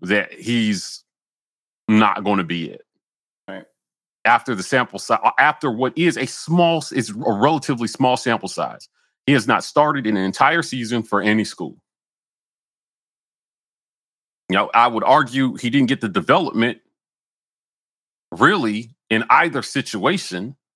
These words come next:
Speaker 1: in a fair way.
Speaker 2: He wasn't expected to be the guy.
Speaker 1: Right. Year one at L S U, somebody else won that job. He was supposed to learn, sit back and learn. He got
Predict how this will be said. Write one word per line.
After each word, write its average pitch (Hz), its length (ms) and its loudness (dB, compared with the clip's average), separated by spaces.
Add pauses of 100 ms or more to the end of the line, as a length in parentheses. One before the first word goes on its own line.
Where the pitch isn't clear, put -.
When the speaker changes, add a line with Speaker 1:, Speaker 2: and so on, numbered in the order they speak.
(880)
Speaker 1:
in 131 100 4
a 123 40 2
fair 180 300 2
way. 160 320 -2 (800)
Speaker 2:
He 120 80 -6
wasn't 113 220 -2
expected 123 320 -4
to 110 80 -4
be 117 80 -2
the 110 80 -2
guy. 120 240 0 (960)
Speaker 1:
Right. 269 260 2 (920)
Year 175 200 2
one 185 220 2
at - 80 -2
L 170 180 2
S 170 180 -4
U, 147 200 -2
somebody 175 400 0
else 170 200 -2
won 143 220 2
that 110 200 2
job. 98 360 2
He 170 140 -4
was 156 200 -2
supposed 135 500 -4
to 127 40 -6
learn, 110 560 0
sit - 240 -6
back 107 240 0
and 113 140 -6
learn. 117 240 0
He 127 140 -6
got 117 260 0